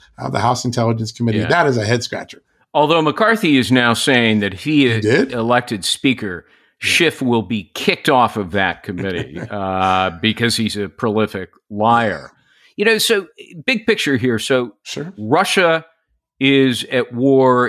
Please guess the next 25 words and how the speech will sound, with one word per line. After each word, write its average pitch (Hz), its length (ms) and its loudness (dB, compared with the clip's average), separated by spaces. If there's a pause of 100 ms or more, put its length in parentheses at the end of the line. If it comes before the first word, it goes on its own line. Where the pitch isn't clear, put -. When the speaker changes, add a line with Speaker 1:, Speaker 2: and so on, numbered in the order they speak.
Speaker 2:
in 117 160 2
Ukraine 123 880 0
and 101 260 -10
China 135 640 0
is 101 180 -14
standing 135 600 0
by 110 320 0
Russia. 98 760 -2 (520)
And 120 560 0
Joe 156 200 0
Biden's 233 400 0
son 165 640 -2 (560)
made 135 240 0
millions 143 720 2
from 143 760 0 (200)
those 101 260 -4
three 131 240 -2
countries, 131 580 -8
Ukraine 110 600 -4 (100)
and 82 160 -16
Russia 95 560 -4
Speaker 1:
Yeah. 101 120 -20 (220)
Speaker 2:
and 123 200 0
China, - 600 -8 (280)
uh, 117 680 4